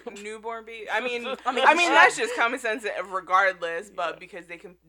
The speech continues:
Speaker 2: do the Mateo Hall on
Speaker 1: Yeah.
Speaker 2: them and
Speaker 3: Which
Speaker 2: you know.
Speaker 3: our family truly, definitely,
Speaker 2: Yeah, that's
Speaker 3: absolutely
Speaker 2: a
Speaker 3: believes
Speaker 2: big
Speaker 3: in.
Speaker 2: one
Speaker 1: One thousand percent.
Speaker 2: for us, yeah.
Speaker 3: Yeah.
Speaker 1: Yeah.
Speaker 3: Yeah.
Speaker 2: Yeah, like, we got all kinds of bracelets and all kinds of stuff to keep all the,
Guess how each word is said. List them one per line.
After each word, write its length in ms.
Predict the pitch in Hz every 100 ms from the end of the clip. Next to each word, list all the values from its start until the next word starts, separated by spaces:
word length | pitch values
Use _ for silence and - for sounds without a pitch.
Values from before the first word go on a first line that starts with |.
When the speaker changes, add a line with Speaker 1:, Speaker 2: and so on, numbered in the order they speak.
| 156
Speaker 2:
do 220 | 165 160
the 200 | 151 151
Mateo 580 | 156 156 156 165 165 196
Hall 60 |
on 240 | 175 170 170
Speaker 1:
Yeah. 260 | 170 165
Speaker 2:
them 80 | 165
and 300 | 156 147 165 _ _ _ _ -
Speaker 3:
Which 180 | 214 214
Speaker 2:
you 60 | 175
know. 200 | 165 170
Speaker 3:
our 160 | 196 202
family 320 | 220 190 180
truly, 460 | - - 165 151 151
definitely, 520 | 151 147 156 147 139 135
Speaker 2:
Yeah, 300 | 190 180 151
that's 200 | 170 -
Speaker 3:
absolutely 280 | 170 143 139
Speaker 2:
a 20 |
Speaker 3:
believes 20 |
Speaker 2:
big 100 | 160
Speaker 3:
in. 180 | 156 180
Speaker 2:
one 60 | 156
Speaker 1:
One 40 |
thousand 480 | 170 165 165 170 180
percent. 400 | 202 - 160 165
Speaker 2:
for 60 | -
us, 240 | - -
yeah. 60 | 160
Speaker 3:
Yeah. 300 | 151 131 113 -
Speaker 1:
Yeah. 180 | 190 160
Speaker 3:
Yeah. 200 | 151 127 98 _ _ _
Speaker 2:
Yeah, 140 | 170
like, 120 | 160
we 100 | 170
got 140 | 202 170
all 80 | 175
kinds 220 | 180 156
of 100 | 156
bracelets 580 | 165 175 185 175 175 156
and 320 | 151 151 156
all 120 | 156
kinds 300 | - 175 165
of 80 | 175
stuff 440 | _ - 175 - _
to 100 | 160
keep 320 | _ 175 _
all 200 | 160 165
the, 160 | 160